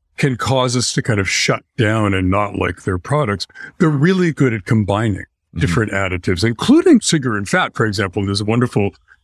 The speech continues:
Speaker 1: research that some folks did where they discovered that combining sugar with fat, the brain's tendency to shut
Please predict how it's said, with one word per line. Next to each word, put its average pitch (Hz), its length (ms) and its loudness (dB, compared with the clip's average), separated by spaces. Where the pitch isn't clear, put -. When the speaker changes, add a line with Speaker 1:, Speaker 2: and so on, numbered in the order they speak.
Speaker 1:
research 156 480 2
that 139 120 0
some 135 140 0
folks 123 320 0
did 117 220 2
where 107 480 0
they 123 380 2
discovered 117 560 -2
that 110 220 -2
combining 123 920 2
sugar 123 760 0
with 104 420 0
fat, - 880 -4
the 127 100 0
brain's 127 1200 0
tendency 127 800 2
to 110 180 0
shut 113 340 -2